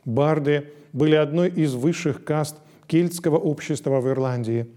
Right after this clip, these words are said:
хранителями и интерпретаторами священных устных преданий народа и по своему положению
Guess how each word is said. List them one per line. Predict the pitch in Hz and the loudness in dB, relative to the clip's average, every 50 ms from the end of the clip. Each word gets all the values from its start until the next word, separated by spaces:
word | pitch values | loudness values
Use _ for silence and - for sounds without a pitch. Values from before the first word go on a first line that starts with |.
| - _ - - _ - _ | -20 _ -20 -20 _ -20 _
хранителями | - - 165 165 165 175 180 175 175 165 160 156 151 151 147 151 - - - - - | -8 -2 0 2 2 2 2 2 0 0 2 2 2 0 -2 -4 -10 -20 -20 -8 -2
и | 180 165 165 170 165 170 160 | 2 2 2 2 2 2 0
интерпретаторами | 147 151 165 143 - - 156 143 131 123 - 160 156 151 165 160 151 147 147 147 139 147 - - - - - - | 0 0 -2 -2 -2 -2 -2 -4 -4 -2 -2 -2 -2 0 -2 -2 0 2 2 0 0 -2 -6 -18 -20 -20 -20 -16
священных | - - 160 165 160 - - 196 190 190 180 165 - - - | -4 0 0 0 0 2 0 0 2 2 2 0 -2 -2 -2
устных | 180 170 - 175 165 160 170 | -2 -2 0 -2 -2 -2 -2
преданий | 165 151 151 135 135 147 143 139 135 131 | -2 -2 -2 0 0 0 0 0 0 -2
народа | 127 123 127 131 135 135 127 127 123 120 - - - _ - _ - - | -2 -2 0 0 0 0 0 -2 -4 -6 -10 -20 -20 _ -20 _ -20 -4
и | - 151 156 | 0 0 2
по | 131 170 160 | 2 2 0
своему | - 160 160 156 151 156 147 | 2 2 4 4 4 2 0
положению | - 143 135 131 127 113 135 139 139 139 135 131 | 0 0 0 0 2 0 0 0 0 0 0 -2